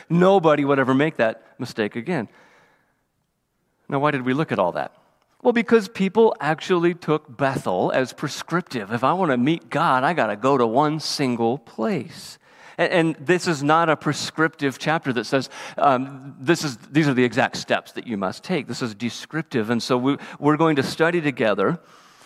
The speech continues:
and avoid the danger of misinterpreting. We're going to, to do our best to interpret correctly, to see what the principles are for how we can encounter God, come to a relationship with Him,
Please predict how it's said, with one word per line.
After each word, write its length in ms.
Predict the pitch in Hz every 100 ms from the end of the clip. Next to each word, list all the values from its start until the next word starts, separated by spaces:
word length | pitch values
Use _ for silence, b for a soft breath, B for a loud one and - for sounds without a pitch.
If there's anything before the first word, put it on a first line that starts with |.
| B
and 160 | 147 147
avoid 340 | 123 147 165
the 60 | 139
danger 640 | 117 143 151 165 139 139
of 180 | 131 107
misinterpreting. 920 | 135 170 - 156 123 139 123 127 120
We're 100 | 120
going 240 | 123 131 127
to, 120 | 117 - B
to 100 | -
do 180 | 123 160
our 100 | 147
best 300 | 127 135 127
to 100 | 127
interpret 400 | 117 - 117 110
correctly, 720 | - 117 131 147 110 95 107 B B B
to 100 | -
see 320 | 123 - 147 131
what 260 | 123 -
the 80 | 117
principles 540 | - 123 - - 98
are 200 | 101 95
for 160 | 92 98
how 480 | - - 131 120 104
we 180 | 110 120
can 180 | 113
encounter 540 | 101 98 - 135 143 120
God, 460 | 113 92 95 92 - B B
come 220 | - 135
to 160 | 127 117
a 60 | 107
relationship 840 | 110 110 120 139 143 113 123 -
with 140 | 101
Him, 440 | 98 131 104 92